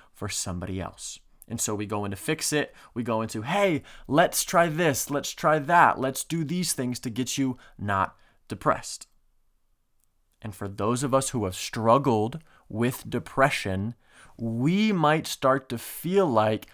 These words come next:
we are the object of said fixing. If somebody over there, if my best friend or a close family member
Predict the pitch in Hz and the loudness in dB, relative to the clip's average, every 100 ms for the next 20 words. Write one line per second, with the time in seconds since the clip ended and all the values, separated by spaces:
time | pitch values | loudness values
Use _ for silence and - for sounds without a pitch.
0 | _ - 110 139 156 151 143 151 - 120 | _ -10 0 2 6 4 6 4 6 8
1 | 131 139 120 127 127 - 120 123 123 117 | 8 6 2 -2 -2 0 2 4 2 -2
2 | - 120 104 95 - 95 - - 73 92 | -2 0 -2 -4 -8 -8 -6 -8 -8 -14
3 | _ _ _ _ _ _ - _ 135 - | _ _ _ _ _ _ -20 _ -2 -2
4 | - - - 156 190 190 185 170 156 143 | -4 0 2 2 2 4 4 4 4 4
5 | 120 120 107 98 151 165 - - 160 139 | 2 0 -2 2 2 2 -2 -2 0 2
6 | 101 - 110 107 - 151 160 165 - 151 | 0 0 0 0 -2 0 0 0 -4 0
7 | 160 165 143 110 98 | 0 2 0 0 -2